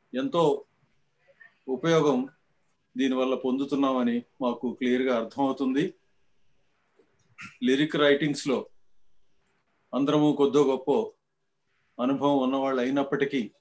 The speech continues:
ఎన్నో తెలియని విషయాలు, ముఖ్యంగా ప్రాసలు,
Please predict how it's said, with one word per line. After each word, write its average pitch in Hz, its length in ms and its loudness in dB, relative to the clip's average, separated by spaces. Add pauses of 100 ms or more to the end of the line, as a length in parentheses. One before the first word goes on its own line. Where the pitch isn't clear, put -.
(880)
ఎన్నో 165 320 0
తెలియని 160 460 2
విషయాలు, 131 560 -2 (1120)
ముఖ్యంగా 127 560 0 (2250)
ప్రాసలు, 127 560 -2